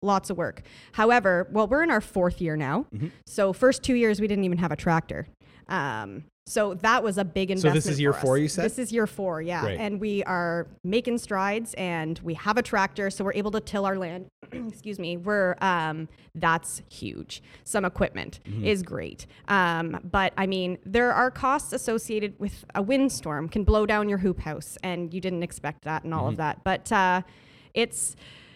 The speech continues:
Speaker 1: farming is also hard because, for instance, right now, the ranunculus, we'll bring that back up.
Speaker 2: Mm-hmm.
Speaker 1: So I had to order my ranunculus for twenty twenty-one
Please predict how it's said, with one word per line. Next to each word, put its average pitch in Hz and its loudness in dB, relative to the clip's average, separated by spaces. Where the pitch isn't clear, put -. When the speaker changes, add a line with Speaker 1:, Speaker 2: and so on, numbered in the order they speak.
Speaker 1:
farming 330 2
is 311 0
also 214 0
hard 170 -4
because, 202 -4
for 196 -6
instance, 196 -4
right 214 2
now, 180 -2
the 196 -4
ranunculus, 214 -2
we'll 208 -2
bring 214 2
that 180 0
back - -4
up. - -8
Speaker 2:
Mm-hmm. 139 -2
Speaker 1:
So 220 2
I 233 4
had 254 2
to 226 -2
order 214 4
my 254 2
ranunculus 208 0
for 196 -4
twenty 202 -2
twenty-one 220 0